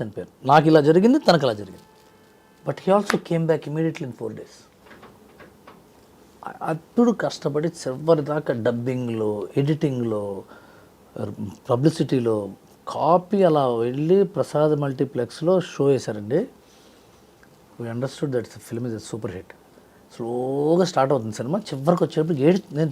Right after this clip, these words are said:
చూస్తుంటే జనం ఏడుస్తున్నారు. ఆ రోజున నేను మౌనంగా నాలో నేను ఏడ్చా, "బా, ఎంత బాగుందని."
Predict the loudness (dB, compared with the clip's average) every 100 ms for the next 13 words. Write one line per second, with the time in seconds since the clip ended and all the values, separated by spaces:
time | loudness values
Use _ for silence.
0 | 0 0 2 2 2 4 2 2 -4 -6
1 | -10 -20 -20 -20 -20 -18 -8 0 4 6
2 | 6 4 2 0 0 -4 -4 -6 -8 -10
3 | -14 -18 -20 -20 -6 0 4 6 4 4
4 | 6 6 4 -4 -6 -8 -10 _ _ _
5 | _ _ _ -18 -12 -10 -10 -16 _ _
6 | _ _ _ _ _ _ -16 -10 -8 -8
7 | -10